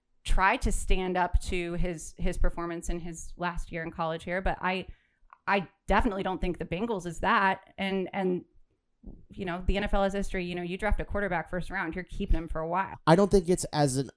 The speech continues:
Speaker 2: I don't think it's as unfavorable as a situation to be playing in Cincinnati as one might think. You have a capable running back in, in Joe Mixon who can carry most of that load.
Speaker 1: Yeah,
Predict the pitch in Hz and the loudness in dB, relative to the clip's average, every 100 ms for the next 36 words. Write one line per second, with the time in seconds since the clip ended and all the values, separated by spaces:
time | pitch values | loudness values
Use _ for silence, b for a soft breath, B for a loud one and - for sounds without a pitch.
0 | - 135 156 - 147 - 131 123 117 127 | -2 -2 -2 -2 -4 -2 -4 -4 -6 -4
1 | 131 131 - 123 123 117 117 110 - 101 | -4 -4 -2 0 0 0 -2 -4 -8 -8
2 | 104 107 113 104 104 104 107 104 98 110 | -6 -6 -8 -6 -4 -4 -8 -8 -6 -6
3 | 104 101 - 101 107 101 95 107 107 104 | -6 -6 -8 -10 -10 -8 -8 -6 -6 -8
4 | 98 98 - - 139 - - _ - 151 | -8 -10 -10 -10 -10 -12 -16 _ -2 2
5 | 165 - 180 185 170 165 156 147 135 131 | 6 6 6 2 0 2 0 2 0 -2
6 | 123 123 127 127 113 123 117 95 117 107 | -6 -6 -6 -4 0 0 -2 -4 -6 -4
7 | 110 110 117 117 117 107 - 113 131 - | -6 -6 -4 -4 -2 -4 -4 -6 -6 -4
8 | 214 104 85 - - _ _ 240 349 330 | -4 -4 -6 -14 -18 _ _ -2 4 6
9 | 277 | 6